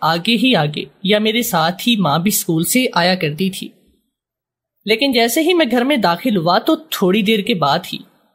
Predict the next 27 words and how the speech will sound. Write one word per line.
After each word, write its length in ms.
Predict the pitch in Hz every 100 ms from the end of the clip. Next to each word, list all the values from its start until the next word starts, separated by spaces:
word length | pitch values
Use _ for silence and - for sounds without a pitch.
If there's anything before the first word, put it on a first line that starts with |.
| -
माँ 260 | 160 151 165
भी 200 | 185 214
घर 180 | 185 175
में 180 | 196 208
दाखिल 380 | 143 147 220 196
हुई 160 | 240
और 200 | 233 208
उनको 280 | 196 202 247
देखकर 380 | 190 147 147 214
मैं 160 | 220 254
हैरत 360 | 156 147 165 185
ज़दा 280 | 165 151 185
हुआ। 280 | 170 147 - _ _ _ _ _ _ _ _ _ -
यूं 240 | 208 262 285
लगता 280 | 240 311
था 160 | 311 330
जैसे 380 | 226 196 196 285
किसी 340 | 285 196 262 254
ने 140 | 277
उनके 360 | 254 233 233 269
जिस्म 380 | 180 175 220 233
का 200 | 233 262
सारा 480 | 240 - 190 202 240
खून 320 | 247 220 226 233
निचोड़ 400 | 196 196 175 180
लिया 220 | 156 156
हो 200 | 160 151